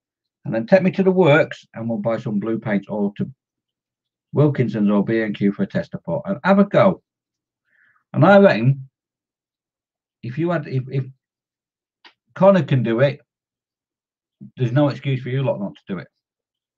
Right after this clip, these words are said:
The cottage you showed on your first live stream, is that in a, is that as a video? No, Nat, it's not, I'm afraid. That was, that's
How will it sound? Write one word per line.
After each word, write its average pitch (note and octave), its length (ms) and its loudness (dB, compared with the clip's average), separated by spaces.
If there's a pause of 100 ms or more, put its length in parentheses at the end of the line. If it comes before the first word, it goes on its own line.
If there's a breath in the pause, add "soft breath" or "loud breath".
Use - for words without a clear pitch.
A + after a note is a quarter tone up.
(2750)
The C3 60 -10
cottage D3 360 -4
you D3 100 0
showed C#3+ 260 -2
on C3 80 -6
your C3 100 -4
first B2+ 220 -6
live B2 180 -6
stream, G2 240 -6
is - 80 -10
that G2+ 220 -10
in F#2 100 -10
a, F#2 80 -10 (220)
is F#2+ 220 -14
that B2 240 -8 (440)
as A2 160 -10
a G#2+ 60 -8
video? G2 440 -6 (400)
No, C3+ 280 4
Nat, A2+ 160 -2
it's G2+ 180 -10
not, B2+ 140 -2
I'm G2+ 80 -4
afraid. A2 400 -6 (720)
That A#2+ 240 -6
was, - 180 -18
that's - 340 -6